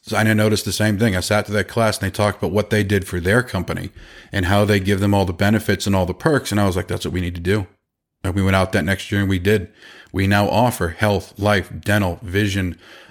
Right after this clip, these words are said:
uh, four oh one K, Social Security, workers' comp, all of that stuff we have in some way as a benefit inside of our company. It is expensive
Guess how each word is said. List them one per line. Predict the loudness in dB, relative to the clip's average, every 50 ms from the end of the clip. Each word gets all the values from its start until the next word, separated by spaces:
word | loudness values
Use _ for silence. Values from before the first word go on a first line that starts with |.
| -20 -12
uh, | -8 -8 -8
four | -6 -6 0 2 4 4 4
oh | 4
one | 4 2 0 0
K, | 0 0 0 0
Social | 0 0 -2 -2 -2
Security, | -2 -4 -8 -12 -8 -2 0 2 2 2 2 0 -4
workers' | -2 0 0 0 2 0 -2 -2 -2
comp, | -6 -4 -2 -2 -2 -2 -2
all | 0 2 2 4 4 4
of | 2
that | 2 0 0 -2
stuff | -2 -4 -4 -4 -2
we | -4 -4 -2
have | 0 -2 -2 -2
in | -2 -4
some | -4 -2 -2 0 0 2
way | 2 2 2 2
as | 0 -2
a | -4
benefit | -4 -4 -4 -4 -4 -4 -6 -6
inside | -6 -6 -4 -4 -4 -2
of | -2
our | -4 -4 -6
company. | -6 -10 -10 -10 -12 -12 -14 -16 _ _ -20 -20 -20 -20 -20 -20 -20 -20 _ -4 0
It | 2 4 4
is | 4 4 2 2 2
expensive | 0 0 0 -4 -6 -6 -6 -6 -8 -8 -2 0 2 4 4 2 2 0 -2 -2 0 0 0 0 -2 -6 -10 -18 -20 -20